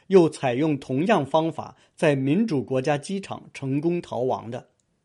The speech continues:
年轻的M D夫妇是因为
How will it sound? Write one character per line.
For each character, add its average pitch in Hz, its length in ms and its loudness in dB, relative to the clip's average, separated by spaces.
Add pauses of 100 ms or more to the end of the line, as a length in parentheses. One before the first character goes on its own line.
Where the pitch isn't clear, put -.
(880)
年 143 300 -2
轻 165 240 0
的 139 140 0
M 120 380 -6
D 139 200 -4
夫 127 240 -6
妇 120 280 -12 (240)
是 190 260 2
因 202 220 4
为 180 280 6